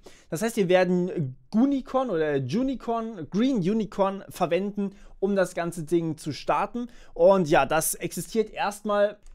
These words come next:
nicht für Windows-Systeme. Das bedeutet aber, für ein Deployment ist das eigentlich nicht schlimm. In den Normalfällen hat man eigentlich einen Linux-Server und man kann natürlich auch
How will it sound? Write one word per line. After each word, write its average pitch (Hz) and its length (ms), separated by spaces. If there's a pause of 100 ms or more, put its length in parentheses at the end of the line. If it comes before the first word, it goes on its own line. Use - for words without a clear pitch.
(100)
nicht 180 600
für 202 260
Windows-Systeme. 165 840
Das 156 220
bedeutet 220 560
aber, 185 320
für 180 300
ein 180 280
Deployment 233 640
ist 202 180
das 202 220
eigentlich 170 500
nicht 160 320
schlimm. 202 380 (300)
In 180 120
den 180 160
Normalfällen 165 960
hat 220 200
man 196 300
eigentlich 185 680
einen 151 220
Linux-Server 190 920 (280)
und 185 560
man 170 240
kann 202 160
natürlich 190 480
auch 131 140